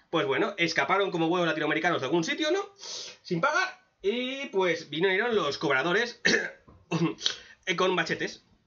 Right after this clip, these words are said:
Por lo cual no sé si son robadores de oro, pero bueno. Eh, así que,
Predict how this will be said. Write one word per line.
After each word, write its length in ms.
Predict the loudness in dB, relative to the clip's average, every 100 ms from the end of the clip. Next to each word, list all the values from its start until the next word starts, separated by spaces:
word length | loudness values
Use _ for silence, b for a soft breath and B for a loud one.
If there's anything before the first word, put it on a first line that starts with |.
| _ _ _ _ _ _ _
Por 120 | -2 0
lo 60 |
cual 140 | 2 2
no 80 |
sé 80 | 0
si 60 | 2
son 200 | 0 2
robadores 360 | 2 2 0 -2
de 80 |
oro, 160 | -4 -4
pero 140 | -4
bueno. 200 | -4 -6 -12 B B B B B B B -2
Eh, 1120 | 0 2 2 2 2 2 2 2 0 0 -4 b b b _ -20 B B B _ _ _ _ _ _ _ _ _ _ _ -20 -20 _ _ _ -20 _ _ _ -18 -18 b b b b b
así 200 | -2 0
que, 280 | 0 -2 -4